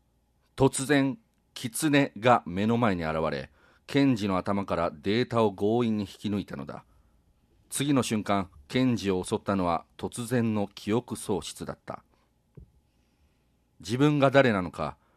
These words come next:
どこに住んでいるのか、何も思い出せない。ただ一つ、脳裏に焼き付いているのは、先ほど体験したあの完璧に幸せだった人生の感覚だけ。「おい、俺の幸せを返せ！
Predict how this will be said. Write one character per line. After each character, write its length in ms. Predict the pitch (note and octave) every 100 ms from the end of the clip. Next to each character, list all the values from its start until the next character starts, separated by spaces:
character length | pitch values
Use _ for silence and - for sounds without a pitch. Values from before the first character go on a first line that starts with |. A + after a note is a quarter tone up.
| _ _ _
ど 140 | F#2 D3
こ 120 | C#3
に 100 | A2
住 220 | - A2
ん 60 | G#2
で 100 | F2+
い 80 | F2
る 80 |
の 120 | F2 E2
か、 240 | - E2
何 240 | F2+ G2+ B2
も 180 | A#2
思 180 | G2+ F#2+
い 40 | F2
出 80 |
せ 140 | D#2+ D2+
な 80 | C#2+
い。 80 | - _ _ _ _ _ _ _
た 120 | - G#2+
だ 120 | F2+
一 180 | - F2
つ、 220 | - - _ _ _ _ -
脳 200 | C3+ F#3+
裏 140 | D3
に 100 | C3
焼 200 | A#2+ A2+
き 20 | -
付 160 | C#3
い 40 | A#2+
て 80 |
い 60 | A2
る 100 | G#2+
の 100 | G#2
は、 220 | G2 F#2+
先 320 | - - F#2 A2
ほ 120 | A2+
ど 100 | G#2
体 220 | G2 F2+
験 220 | - F2
し 100 | -
た 220 | - E2 - _ _
あ 140 | F2+ G2
の 140 | A2+
完 340 | - G2 C3 C3+
璧 220 | B2 B2
に 100 | A2+
幸 260 | - A2+ A2+
せ 120 | G#2
だ 100 | G2
っ 60 |
た 120 | - D#2+
人 200 | G2 F#2
生 220 | - F2
の 120 | A2
感 220 | - F2+
覚 220 | F2 -
だ 100 | D2+
け。 220 | C#2+ D2 - _ _ _ _ _ _ _ _ _ _ _
「お 220 | A2+ C#3+
い、 60 | A#2 - - _
俺 220 | A#2 F3 G#3
の 100 | G3+
幸 300 | - A3+ A#3
せ 100 | G#3
を 60 |
返 240 | G#3 B3 A#3+
せ！ 240 | B2+ D#2+